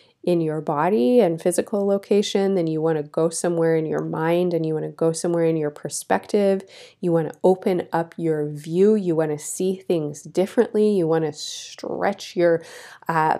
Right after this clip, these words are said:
metaphoric <laughs> wingspan. It feels like you need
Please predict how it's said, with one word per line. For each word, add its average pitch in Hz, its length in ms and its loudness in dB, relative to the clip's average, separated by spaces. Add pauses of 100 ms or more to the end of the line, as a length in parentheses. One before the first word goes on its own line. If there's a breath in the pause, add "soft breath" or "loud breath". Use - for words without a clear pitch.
metaphoric 175 760 0
<laughs> - 80 -12
wingspan. 226 880 2
It - 140 -2
feels 175 440 0
like 165 240 0
you 165 220 0
need 180 580 2